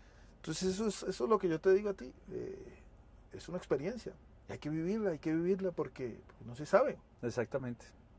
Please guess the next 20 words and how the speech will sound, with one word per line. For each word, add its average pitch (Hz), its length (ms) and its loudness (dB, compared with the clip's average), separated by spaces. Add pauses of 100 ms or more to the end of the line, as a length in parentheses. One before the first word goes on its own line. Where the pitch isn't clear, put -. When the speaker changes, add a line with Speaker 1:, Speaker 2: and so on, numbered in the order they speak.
Speaker 2:
exactamente. 120 680 -4 (920)
A 117 80 -2
lo 117 120 4
mejor 117 240 8
este 135 160 12
es 151 60 12
el 151 80 10
destino 202 400 10
y 202 40 10
no 175 120 10
sabemos. 247 580 12 (920)
Speaker 1:
O 120 80 -6
sea, 147 460 12
eh, 143 260 2
tú 170 160 12
di-, 208 140 12
tú 202 120 6
mismo 285 260 12
lo 240 120 12
dices, 285 360 12